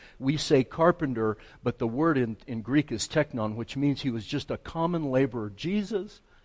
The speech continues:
was one of those guys that stood on the corner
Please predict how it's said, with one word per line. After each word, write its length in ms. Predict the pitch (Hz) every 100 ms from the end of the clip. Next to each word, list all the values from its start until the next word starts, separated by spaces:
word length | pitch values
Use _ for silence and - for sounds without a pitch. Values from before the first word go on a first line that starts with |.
| _ _ _ _
was 220 | 123 120 135
one 240 | 143 180
of 140 | 208
those 220 | 165 147 113
guys 420 | 143 143 147 123
that 160 | 117
stood 280 | - - 160
on 120 | 165
the 100 | 143
corner 560 | - - 175 147 117